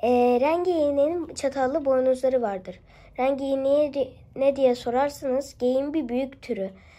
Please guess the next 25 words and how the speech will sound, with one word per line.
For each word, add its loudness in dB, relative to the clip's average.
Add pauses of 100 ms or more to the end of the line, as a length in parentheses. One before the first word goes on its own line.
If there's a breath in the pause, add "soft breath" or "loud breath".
(240 loud breath)
Ee, 2
şey, 2
normalde 2
kutuplarda 0
yaşayan 2
bir -6
türdür. -16 (460 loud breath)
Ayıların 6
olduğu, -2
ş-, -18 (120)
e, 0
vaşakların -2 (760 loud breath)
tü-, 2
olduğu 0
bir -4
yerdir. -2
Kurtların 0
olduğu -4
ya-, -6 (180)
ş-, -18 (480)
böyle 0
bir -8
ş-, -20 (300)
e, 0
bü-, -2